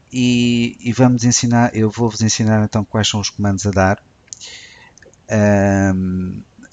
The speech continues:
aqui, por exemplo, vocês vão perceber, portanto, o que é que, o que é que vai acontecer. Eh, nas transferências,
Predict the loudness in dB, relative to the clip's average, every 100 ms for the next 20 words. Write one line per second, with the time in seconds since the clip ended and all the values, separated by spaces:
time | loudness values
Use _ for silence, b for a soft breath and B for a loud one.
0 | -16 -14 -6 -6 -6 -4 -2 0 -2 -2
1 | -2 0 0 0 0 -2 -6 -6 -4 -2
2 | -6 -4 -2 -2 -2 -6 -6 -8 -10 -10
3 | -10 -8 -8 -8 -8 -6 -6 -4 -4 -4
4 | -2 -2 -4 _ B B B B B B
5 | B _ -10 -2 0 2 0 -2 -2 -2
6 | 0 0 0 0 2 2 0 -4 -4 -4
7 | -6 -6 -6 -8 -10 -14